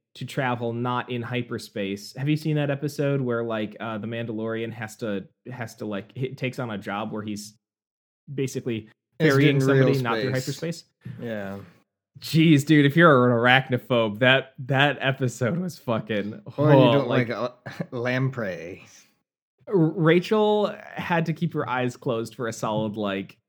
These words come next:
Speaker 1: uh, <laughs> ten or fifteen minutes of that entire episode. <laughs>
Speaker 2: Uh, wow, I didn't realize she was
Speaker 1: Yeah.
Speaker 2: an arachnophobe.
Speaker 1: Well, I mean, I think you don't have to be if it, things are that scary, but, um,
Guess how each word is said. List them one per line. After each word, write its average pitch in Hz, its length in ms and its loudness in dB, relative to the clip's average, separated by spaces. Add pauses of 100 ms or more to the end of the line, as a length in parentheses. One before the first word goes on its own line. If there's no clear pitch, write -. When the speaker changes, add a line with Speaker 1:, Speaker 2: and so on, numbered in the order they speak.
(160)
Speaker 1:
uh, 110 480 -4
<laughs> 508 1300 -6
ten 165 320 2
or 156 80 0
fifteen 156 480 -4
minutes 127 260 -4
of 135 140 -4
that 120 160 -4
entire 127 360 -6
episode. 147 540 -8 (160)
<laughs> - 60 -8
Speaker 2:
Uh, 92 120 -14
wow, 117 600 -4
I 92 80 -10
didn't 110 180 -8
realize 110 300 -6
she 117 80 -8
was 101 100 -6
Speaker 1:
Yeah. - 160 -6
Speaker 2:
an 120 140 -6
arachnophobe. 92 580 -12 (640)
Speaker 1:
Well, 143 380 2
I 139 40 0
mean, 139 200 2
I 135 80 2
think 151 260 -2
you 147 60 -2
don't 131 180 0
have 139 260 2
to 139 80 -8
be 113 200 -4
if 117 120 -4
it, 117 200 -6
things 123 260 -4
are 117 80 -6
that 117 220 -6
scary, 95 540 -8
but, 117 360 -6
um, 104 460 -2